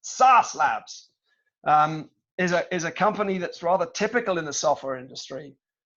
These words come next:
that is bumping up against the hundred million dollar mark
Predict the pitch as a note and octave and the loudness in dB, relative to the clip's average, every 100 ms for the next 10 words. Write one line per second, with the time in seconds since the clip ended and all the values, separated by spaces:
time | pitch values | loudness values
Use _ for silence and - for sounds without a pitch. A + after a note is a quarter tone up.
0 | _ D#3+ E3+ E3+ E3+ E3 B2 C3 G#3 G3+ | _ -2 -2 -2 -6 -12 -6 2 2 4
1 | G3 F3+ F3+ E3+ E3+ E3 - D#3 E3+ E3+ | 2 2 0 -2 -2 -2 -4 -2 -2 -2
2 | D#3 D#3 D#3 D3 C#3+ F#3 E3+ C#3 C3 | -4 -6 -6 -4 2 4 2 -2 -6